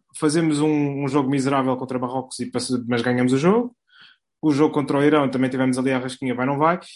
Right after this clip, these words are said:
E depois o jogo com o Uruguai é um jogo que tem algumas parecenças com o jogo de ontem, de ontem com a Bélgica, porque o Uruguai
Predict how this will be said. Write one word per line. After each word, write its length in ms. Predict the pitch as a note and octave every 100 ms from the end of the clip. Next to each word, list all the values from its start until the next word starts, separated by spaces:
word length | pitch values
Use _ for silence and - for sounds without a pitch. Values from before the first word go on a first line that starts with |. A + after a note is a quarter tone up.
| -
E 60 | D3+
depois 200 | G#3+ A3
o 60 |
jogo 240 | G3+ G3 F#3+
com 120 | F#3
o 20 |
Uruguai 380 | E3+ D#3+ D#3 E3
é 60 | E3+
um 100 | E3+
jogo 280 | E3 D3+
que 80 | -
tem 120 | -
algumas 280 | D#3+ D#3 E3
parecenças 460 | - D3+ E3+ D3+ -
com 120 | D#3+
o 40 |
jogo 160 | C#3+ C3+
de 60 | C3+
ontem, 280 | B2+ -
de 80 | B2+
ontem 160 | B2 A#2+
com 140 | B2+
a 40 | C3+
Bélgica, 340 | D#3+ E3+ E3+
porque 220 | - _
o 40 | D#3
Uruguai 420 | D3+ D3 C3+